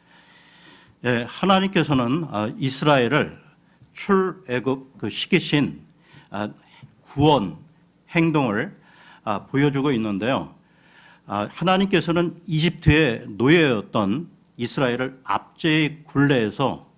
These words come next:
에, 벗어나게 하신 후 이 가나안에서의 그 자유와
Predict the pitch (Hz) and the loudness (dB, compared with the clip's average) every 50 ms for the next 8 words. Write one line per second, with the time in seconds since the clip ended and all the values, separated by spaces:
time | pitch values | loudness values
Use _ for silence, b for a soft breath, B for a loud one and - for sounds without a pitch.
0 | b b b b b b b b 104 - - 127 117 - 156 135 131 123 113 123 | b b b b b b b b -12 -10 -8 -8 -6 -4 -2 0 0 0 -2 -2
1 | 123 110 - 139 - - - 120 110 104 113 170 196 - _ - 107 107 107 - | -6 -6 -6 -8 -8 -6 -6 -6 -4 -4 -6 -6 -10 -12 _ -8 -8 -8 -8 -10
2 | _ _ - - - 120 127 143 151 151 147 127 98 87 87 - - _ _ _ | _ _ -8 -2 0 2 4 4 4 4 4 2 0 -2 -4 -10 -14 _ _ _
3 | - - - _ _ _ _ _ _ _ _ - 120 113 - - 117 110 104 - | -20 -20 -20 _ _ _ _ _ _ _ _ -8 -8 -6 -4 -4 -4 -4 -4 -6
4 | 104 - - - - - - 110 113 127 147 151 135 107 113 127 107 78 69 - | -10 -10 -12 -16 -14 -8 -4 -2 0 2 2 4 4 2 2 2 0 0 -4 -10